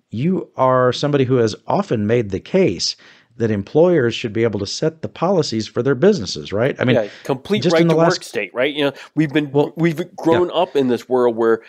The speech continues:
Speaker 2: an employer can decide to hire or fire you on any reason whatsoever, you know, but we're gonna say, "Except for if you don't get a vaccine." You know, it's just like,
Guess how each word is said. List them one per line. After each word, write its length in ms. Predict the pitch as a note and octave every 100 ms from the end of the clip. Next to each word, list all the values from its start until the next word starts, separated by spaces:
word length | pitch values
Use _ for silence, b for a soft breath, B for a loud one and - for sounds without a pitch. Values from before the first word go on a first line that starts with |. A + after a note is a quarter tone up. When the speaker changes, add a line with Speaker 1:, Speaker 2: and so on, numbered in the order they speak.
| B
Speaker 2:
an 80 | A#2+
employer 480 | A#2 - D#3 E3 D#3
can 160 | - A#2
decide 480 | A2 C3 C3 C#3
to 80 | B2+
hire 340 | - B2 B2 A2
or 60 |
fire 200 | G#2+ B2
you 200 | A#2+ A2+
on 80 | G2 -
any 240 | A#2+ C3+
reason 300 | A#2 B2 B2+
whatsoever, 760 | A2 A2 F#2+ G2+ C#3+ F#2 F2+ F2+ B B B
you 40 |
know, 100 | B2
but 380 | A2 - C3+ D3+
we're 120 | C3+
gonna 160 | B2 A#2
say, 180 | C3 A2+
"Except 500 | A2+ - - E3 -
for 520 | A#2+ G#2+ G2+ G2+ G2 _ _
if 160 | A2+ A#2
you 60 | A2+
don't 120 | G#2+
get 120 | G#2
a 40 |
vaccine." 480 | F#2+ F#2+ - A2 - _ _ _ _
You 120 | G#2+ G2+
know, 180 | G2 G2
it's 100 | G#2
just 180 | G2+
like, 240 | G#2+ F#2+